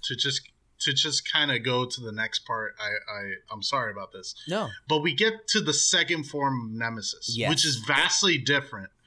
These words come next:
Speaker 1: than the original second form of <laughs> Nemesis.
Speaker 2: Correct.
Speaker 1: Uh, thi-,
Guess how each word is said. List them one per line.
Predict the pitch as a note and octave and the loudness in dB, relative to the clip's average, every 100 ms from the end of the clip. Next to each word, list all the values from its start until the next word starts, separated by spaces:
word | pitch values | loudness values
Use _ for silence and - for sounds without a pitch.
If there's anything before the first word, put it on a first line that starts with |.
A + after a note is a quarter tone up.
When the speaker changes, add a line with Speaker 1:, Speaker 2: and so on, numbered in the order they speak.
| - - - - | -20 -20 -10 -2
Speaker 1:
than | D3 | 2
the | D3 | 4
original | C3+ B2 C#3 B2 B2+ A#2 A2 | 4 4 2 2 2 -2 -2
second | G#2 - C3 - A2+ | 0 2 2 2 -4
form | - A#2+ D#3+ | -2 0 0
of | C#3+ | 2
<laughs> | |
Nemesis. | D3+ C3 A#2+ - G#2+ - - - - | 2 2 2 -2 0 -4 -4 -6 -6
Speaker 2:
Correct. | C#3 A#2+ G2+ F2 - | 0 2 0 -2 -2
Speaker 1:
Uh, | C3 A#2 G#2+ | 0 0 2
thi-, | D#3 | 2